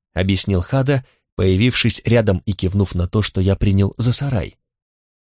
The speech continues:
«Ты христианин?» — спросил я. «Да, господин, но сейчас у нас нет священника». Он перекрестился.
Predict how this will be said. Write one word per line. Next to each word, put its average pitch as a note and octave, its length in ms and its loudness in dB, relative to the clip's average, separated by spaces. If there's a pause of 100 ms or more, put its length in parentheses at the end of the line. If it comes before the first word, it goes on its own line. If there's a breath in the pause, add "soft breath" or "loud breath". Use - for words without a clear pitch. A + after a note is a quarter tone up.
(180)
«Ты G#2+ 420 2
христианин?» — A2 880 2 (300)
спросил F2 460 -4
я. D2 240 -6 (260)
«Да, A#2 240 0
господин, F#2 540 -4 (200 soft breath)
но A#2+ 180 4
сейчас A#2 420 0
у - 20 -2
нас A2+ 220 0
нет A2+ 160 -2
священника». G#2 760 0 (560)
Он C3 260 2
перекрестился. F#2 920 -2